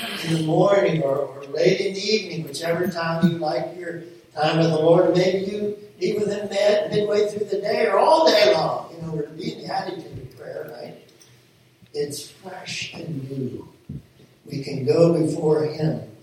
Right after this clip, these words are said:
and seek his face. Praise the Lord. The third concept then is there is an,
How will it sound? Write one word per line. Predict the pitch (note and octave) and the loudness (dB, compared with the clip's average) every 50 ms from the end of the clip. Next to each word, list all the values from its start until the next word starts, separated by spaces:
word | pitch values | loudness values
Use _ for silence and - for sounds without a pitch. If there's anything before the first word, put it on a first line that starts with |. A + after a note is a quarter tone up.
| - | -20
and | - - | -16 -8
seek | - - - - - - C3+ - | -6 -4 -4 -4 -4 -6 -8 -6
his | - B2+ B2 C3 - - - | -6 -8 -8 -8 -8 -12 -12
face. | - - A#2 A#2 A2+ A2 A2+ - - - - - - _ _ _ - | -12 -10 -10 -8 -8 -10 -12 -14 -14 -14 -16 -16 -18 _ _ _ -16
Praise | A2 A2+ A#2+ A#2 A#2 A2+ | -12 -10 -10 -10 -10 -10
the | G#2+ G#2+ | -10 -10
Lord. | G#2+ G#2 G#2 G2+ G2 G2+ F#2+ - - - _ _ _ _ _ _ _ _ - - - _ _ _ _ _ - - - - - - - - - - _ _ _ _ - - _ _ _ _ - - _ | -10 -8 -8 -8 -8 -10 -10 -12 -14 -20 _ _ _ _ _ _ _ _ -20 -20 -20 _ _ _ _ _ -10 -10 -8 -10 -10 -14 -18 -20 -20 -20 _ _ _ _ -20 -20 _ _ _ _ -20 -14 _
The | - E3 E3 D#3+ | -4 0 2 4
third | - G3 F#3+ F#3 F3 E3 - | 6 6 6 6 6 4 2
concept | E3+ E3+ E3+ E3+ E3 D#3+ - D#3+ - F#3+ - - | 0 0 0 0 0 0 0 2 0 0 0 0
then | - - C3 A#2+ - - | -2 -2 -2 -2 -2 -2
is | - D3 C#3 B2+ B2+ - - - - - - _ _ - | -2 -2 -2 -2 -4 -6 -8 -12 -18 -20 -20 _ _ -6
there | D3+ D3+ D#3 D#3 | -4 -2 0 2
is | D#3 - - | 2 2 2
an, | - B2+ B2+ - | 0 -2 -4 -8